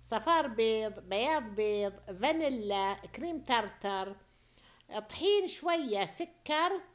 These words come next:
لازم سكر، لو في تمر لازم سكر. آه، بس هذا هو. وبيكنج باودر.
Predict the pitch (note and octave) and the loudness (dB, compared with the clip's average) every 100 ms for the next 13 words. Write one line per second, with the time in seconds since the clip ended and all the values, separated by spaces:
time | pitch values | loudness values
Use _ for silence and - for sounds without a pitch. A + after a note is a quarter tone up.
0 | _ - _ - G3+ E4 F#4+ E4+ D4+ - | _ -20 _ -12 2 6 6 4 -4 -6
1 | A3+ G#3+ G#3 C#4 - D4+ D#4+ D#4 D#4 C4 | -6 -4 0 0 0 -2 0 0 -2 0
2 | B3+ C#4+ A#3+ A3+ G#3 - - D#3 D#3 _ | 0 0 -4 -8 -10 -12 -14 -14 -16 _
3 | _ _ _ _ - F#3+ G3 G3 - - | _ _ _ _ -6 -4 -4 -8 -18 -4
4 | F#4 F#4 - - - D#4 A#3+ A3 G#3 F#3+ | -4 -4 -10 -12 -4 -2 0 -2 -2 -4
5 | G3+ - - - - - - - - - | -6 -12 -20 -20 -20 -20 -20 -20 -20 -20
6 | - - A3 B3 F#4+ F#4+ D#4+ A3 F3+ E3+ | -20 -2 2 4 2 2 -2 2 2 2
7 | D#3+ D#3 | -2 -6